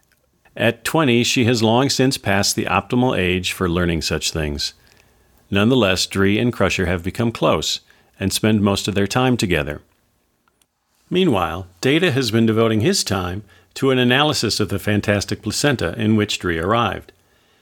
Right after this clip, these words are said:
The Enterprise officers are all anxious to have their questions about Dree answered, and the fact that the device was able to transmit information upon Dree's arrival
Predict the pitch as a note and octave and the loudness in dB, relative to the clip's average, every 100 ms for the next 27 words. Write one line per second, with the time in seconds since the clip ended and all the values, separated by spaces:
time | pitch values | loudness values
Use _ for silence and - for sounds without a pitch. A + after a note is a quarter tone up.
0 | _ _ - F3+ G3 D#3+ D#3+ B2+ B2 B2+ | _ _ -2 0 0 0 0 2 2 2
1 | A#2 C3 A#2+ G#2 G#2+ - A#2 A#2 - G2+ | 0 0 0 2 2 2 0 0 0 -2
2 | - F#2+ G2+ F2+ F2+ - G#2 - F#2 E2 | -2 0 -2 -2 -4 -2 -2 -2 -4 -2
3 | F2 E2+ - G2+ - F#2 F#2 E2+ D#2 - | -2 -2 -2 0 0 -2 -2 -4 -6 -12
4 | - - - _ - A2+ A#2 D3+ E3 - | -20 -20 -20 _ -2 0 0 0 -2 0
5 | C3+ - G2+ G2 A2+ C3 - G2 G#2+ G2+ | -2 -2 -4 0 0 0 -2 0 2 0
6 | G2 - - A#2 A#2 A#2 G#2 A#2+ A2 G#2 | -4 -8 -4 -2 -2 -2 -2 -2 0 0
7 | G#2 G#2+ - F#2+ - G2 F#2 G#2 G2 F2 | 0 0 -2 -4 -4 -4 -2 -2 -2 -2
8 | F2+ A#2+ C3 D#2+ E2+ | 0 2 2 -2 -8